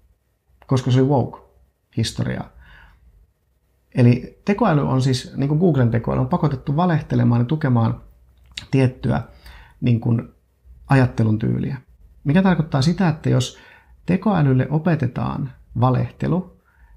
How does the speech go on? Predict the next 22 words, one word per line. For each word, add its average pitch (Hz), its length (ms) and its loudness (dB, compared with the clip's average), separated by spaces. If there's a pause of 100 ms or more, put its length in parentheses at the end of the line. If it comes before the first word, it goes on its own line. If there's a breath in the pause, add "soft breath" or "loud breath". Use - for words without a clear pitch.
(120)
niin 123 240 4
se 139 100 4
jossain 170 300 2
vaiheessa 131 220 -4
törmää 139 340 2
semmoiseen 127 540 0
sisäiseen 151 380 2
ristiriitaan, 120 640 0
mistä 117 260 -4
se 131 140 -2
ei 139 80 -4
selviä. 139 440 -2 (1700 loud breath)
Ja 117 80 -4
tää 175 120 4
on 220 60 8
nyt 180 120 2
iso 185 220 4
ongelma, 151 360 4
että 123 140 0
me 143 60 2
opetetaan 156 500 0
tekoälylle 123 640 -2